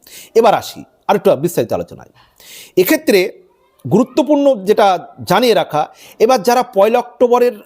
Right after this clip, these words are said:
মানে দু হাজার তেইশ সালের পয়লা অক্টোবরের আগে জন্মগ্রহণ করেছেন, তাদের ক্ষেত্রে কি হবে? তাদের জন্য কি জন্ম সার্টিফিকেট বাধ্যতামূলক হবে? না,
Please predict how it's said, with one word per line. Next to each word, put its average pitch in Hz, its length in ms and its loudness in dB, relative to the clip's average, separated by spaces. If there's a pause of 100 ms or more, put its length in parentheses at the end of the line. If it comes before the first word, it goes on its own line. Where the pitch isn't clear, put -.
(880)
মানে 170 140 2
দু 170 80 4
হাজার 202 180 2
তেইশ 226 380 -2
সালের 226 180 0
পয়লা 196 240 2
অক্টোবরের 226 280 0
আগে 151 260 0
জন্মগ্রহণ 220 400 -2
করেছেন, 226 400 -2 (760)
তাদের 151 240 2
ক্ষেত্রে 214 300 -4
কি 214 120 -6
হবে? 208 260 -6 (680)
তাদের 175 260 2
জন্য 220 240 2
কি 226 120 -4
জন্ম 202 260 0
সার্টিফিকেট 226 380 -4
বাধ্যতামূলক 277 600 -2
হবে? 135 220 -2 (480)
না, 165 260 0